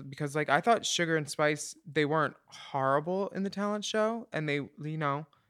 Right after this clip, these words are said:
it looked like they knew how to perform. They have never been to Makeout Mondays, and every new girl that moves to L A must do a gig at Makeout.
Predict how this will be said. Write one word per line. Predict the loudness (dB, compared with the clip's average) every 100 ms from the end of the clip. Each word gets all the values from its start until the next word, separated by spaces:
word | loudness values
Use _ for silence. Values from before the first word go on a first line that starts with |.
| -4
it | 0
looked | 2 0
like | 0
they | 0
knew | 0 0
how | 2
to | 0
perform. | -2 -2 -4 -2 0
They |
have | 0 4
never | 2 4
been | 2
to | 2
Makeout | 0 0 -4
Mondays, | -2 -2 -2 -4 -6
and | -8 -6
every | -2 -2 0
new | -2 0
girl | 2 0
that |
moves | -4 -6
to | -2
L | 0 0
A |
must | 0 -2 -4 -4 -8
do | -8
a | -6
gig | -8
at | -8
Makeout. | -6 -6 -2 0 0